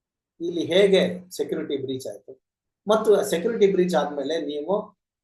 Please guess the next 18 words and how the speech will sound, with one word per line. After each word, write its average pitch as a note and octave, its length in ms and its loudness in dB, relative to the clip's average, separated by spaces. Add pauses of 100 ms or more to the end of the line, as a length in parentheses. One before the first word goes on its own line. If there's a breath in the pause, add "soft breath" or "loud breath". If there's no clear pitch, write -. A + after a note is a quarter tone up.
(280)
ಆ F3+ 240 2
ಸತ್ತ - 240 2
ಜನಕ್ಕೆ, D#3 440 -2
ಇಪ್ಪತ್ತಾರು F3 560 0
ಜನ D#3+ 100 -4
ಕುಟುಂಬಕ್ಕೆ, D3+ 540 -6
ಗಾಯಗೊಂಡ D#3+ 460 0
ಐವತ್ತು F3 360 0
ಜನಕ್ಕೆ C#3 340 -6 (480)
ನೀವು F#3+ 140 4
ಏನೇನ್ G#3 420 4
ಪರಿಹಾರ E3 300 0
ಕೊಟ್ರಿ? - 400 -12 (140)
ಕೇಂದ್ರ D3+ 180 0
ಸರ್ಕಾರದಿಂದ A#2 520 -4
ಏನ್ E3+ 300 -2
ಪರಿಹಾರ D3 300 -2
ಕೊಟ್ರಿ? - 300 -14